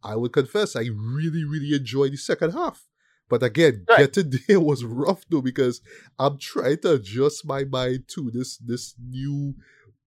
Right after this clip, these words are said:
Speaker 1: adaptation, you know what I mean? Because it's not just,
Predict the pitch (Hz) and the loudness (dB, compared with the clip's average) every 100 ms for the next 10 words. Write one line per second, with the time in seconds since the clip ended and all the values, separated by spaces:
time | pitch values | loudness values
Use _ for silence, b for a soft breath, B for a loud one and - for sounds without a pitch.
0 | _ 123 123 123 - 135 - 196 135 110 | _ -4 -4 -4 -4 -2 2 2 2 0
1 | 120 135 151 123 170 139 135 - 156 - | -2 -4 -6 -2 -2 0 -2 -2 -4 0
2 | 151 147 | -2 -2